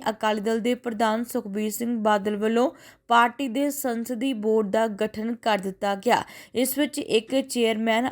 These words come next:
ਅਤੇ ਪੰਜ ਮੈਂਬਰ ਹੋਣਗੇ। ਪਾਰਟੀ ਦੇ ਸੀਨੀਅਰ ਅਤੇ ਟਕਸਾਲੀ ਆਗੂ ਬਲਵਿੰਦਰ ਸਿੰਘ ਭੂੰਦੜ ਨੂੰ ਇਸ ਸੰਸਦੀ ਕਮੇਟੀ ਦਾ ਚੇਅਰਮੈਨ ਲਗਾਇਆ ਗਿਆ ਹੈ।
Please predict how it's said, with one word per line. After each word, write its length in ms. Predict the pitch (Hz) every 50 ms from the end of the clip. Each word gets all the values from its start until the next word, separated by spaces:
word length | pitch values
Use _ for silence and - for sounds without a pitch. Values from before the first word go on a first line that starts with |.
| - -
ਅਤੇ 200 | 220 220 - 233 226 - _
ਪੰਜ 320 | - 226 240 247 247 240
ਮੈਂਬਰ 420 | 233 208 214 202 208 208 196 214 214 196 - -
ਹੋਣਗੇ। 440 | 196 214 233 247 220 185 175 139 - - - - - - - -
ਪਾਰਟੀ 380 | 247 247 247 247 - 294 294
ਦੇ 180 | 233 254 277 294
ਸੀਨੀਅਰ 540 | 285 - - 254 240 240 240 247 262 277 294 - - 233
ਅਤੇ 240 | 226 - 247 254 269
ਟਕਸਾਲੀ 680 | 262 - 240 220 - - 247 220 208 220 220 226 240 - -
ਆਗੂ 320 | 202 202 202 196 202 226 240
ਬਲਵਿੰਦਰ 500 | 196 208 214 214 202 214 214 214 208 233
ਸਿੰਘ 300 | 226 - - 233 233 240 240 226
ਭੂੰਦੜ 460 | - - 254 247 233 214 202 208 208
ਨੂੰ 200 | 214 220 233 247 - -
ਇਸ 220 | - 208 202 214 220
ਸੰਸਦੀ 540 | - - 233 208 208 - 208 196 196 233 233
ਕਮੇਟੀ 540 | - - 233 214 208 208 202 196 - 254 262
ਦਾ 180 | 202 214 165 - - - - - - _ -
ਚੇਅਰਮੈਨ 580 | - 269 247 262 269 262 254 226 220 233 240
ਲਗਾਇਆ 400 | 233 220 190 190 208 202 196 202 202
ਗਿਆ 200 | 190 - 254 247
ਹੈ। 120 | 214 131